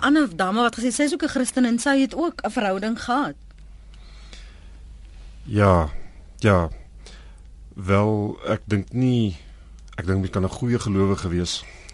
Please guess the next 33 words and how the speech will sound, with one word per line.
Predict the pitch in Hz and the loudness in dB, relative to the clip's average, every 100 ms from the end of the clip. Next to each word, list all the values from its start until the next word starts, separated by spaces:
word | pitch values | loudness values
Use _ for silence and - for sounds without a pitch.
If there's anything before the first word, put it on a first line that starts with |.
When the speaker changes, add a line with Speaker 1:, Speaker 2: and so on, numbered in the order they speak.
| - | -6
Speaker 2:
Ehm, | 101 92 90 90 90 85 78 - - - - - - - - | -2 0 2 0 0 -2 -6 -12 -20 -20 -20 -20 -20 -18 -4
en, | 95 92 92 92 92 90 87 - - - | 0 2 4 4 2 2 0 -4 -16 -12
eh, | - 95 87 87 85 85 | -4 -2 0 0 -2 -4
dit | 101 | -4
is | 90 | -2
nog | 101 | -2
steeds | 120 110 | 0 0
moontlik | 104 98 98 | 0 0 -2
om | |
iemand | 92 101 | -2 -2
anders | 95 - | -2 -4
te | 104 | -4
verlief | 92 87 | -4 -4
te | - | -4
raak. | 90 85 - - | -6 -6 -12 -8
Ehm, | 92 87 | -4 -2
dit | 87 87 | -2 -4
sê | - 110 | -2 -2
nie | 104 | -2
iets | - | 0
van | 95 | -2
jou | 90 | 0
geloof | 82 92 90 | 2 2 0
nie. | 95 - - - - - - - - | -4 -12 -18 -20 -20 -20 -20 -20 -14
Eh, | - 95 - | -6 -4 2
en | 120 | 6
daarmee | 113 101 101 | 6 6 4
saam | - 117 110 98 98 | 4 6 6 2 -2
dink | 101 95 | -2 0
ek | 101 | -2
ook | - 101 | -2 -2
dat | 101 | 0
die | 90 90 | 0 2